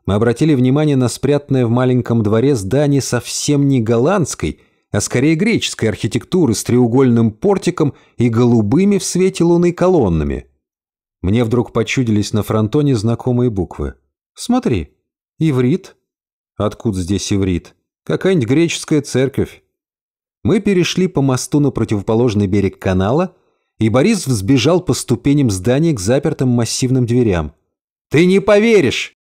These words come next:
крикнул он оттуда. «Это синагога! Судя по архитектуре, конец восемнадцатого, начало девятнадцатого».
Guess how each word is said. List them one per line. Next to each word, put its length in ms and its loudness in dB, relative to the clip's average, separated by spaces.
крикнул 440 0
он 140 2
оттуда. 600 -2
«Это 280 0
синагога! 800 -2
Судя 420 0
по 160 2
архитектуре, 600 -2
конец 440 0
восемнадцатого, 760 0
начало 380 0
девятнадцатого». 880 -2